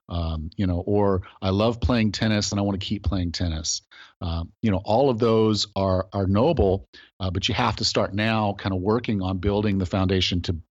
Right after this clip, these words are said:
to be able to do that. Because, uh, you know, when, when your grandchild comes running at you and you're gonna pick them up, uh, you know, do you have the strength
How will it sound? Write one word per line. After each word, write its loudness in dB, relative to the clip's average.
to -14
be 0
able 0
to -2
do 0
that. -2
Because, -2
uh, 0
you -2
know, 2
when, 0
when 0
your 0
grandchild 2
comes 0
running 0
at 0
you 2
and 0
you're 0
gonna 0
pick 0
them 0
up, 2
uh, -2
you -2
know, -2
do -4
you 4
have 0
the -6
strength -2